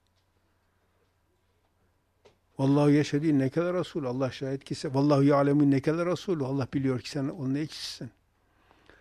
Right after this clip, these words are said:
"Vallahu yeşhedü innel münâfikîne lekâzibûn." Ama Allah şahit, bu münafıklar yalan söylüyorlar.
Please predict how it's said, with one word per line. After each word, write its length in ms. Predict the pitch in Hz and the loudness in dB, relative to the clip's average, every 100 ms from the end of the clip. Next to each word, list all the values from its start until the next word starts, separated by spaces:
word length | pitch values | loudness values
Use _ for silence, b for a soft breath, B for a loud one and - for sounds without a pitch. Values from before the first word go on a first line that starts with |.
| b b _ | b b _
"Vallahu 460 | 131 131 143 139 127 | 0 2 4 4 4
yeşhedü 400 | 160 - 147 135 | 2 0 -2 0
innel 300 | 131 127 120 | 0 2 0
münâfikîne 720 | 117 120 110 - 135 120 104 | 0 -2 -4 -10 -8 -8 -10
lekâzibûn." 560 | 101 - 98 95 - _ _ | -14 -16 -16 -18 -20 _ _
Ama 240 | - 127 101 | -8 -8 -6
Allah 260 | 123 143 | -4 -4
şahit, 460 | 139 - 165 143 - | -4 -4 -2 -2 -2
bu 80 | 135 | -2
münafıklar 640 | 160 170 156 - - 131 | 0 -2 -4 -6 -8 -8
yalan 300 | 117 117 127 | -6 -4 -6
söylüyorlar. 600 | 117 - - 107 117 - | -6 -12 -14 -14 -18 -20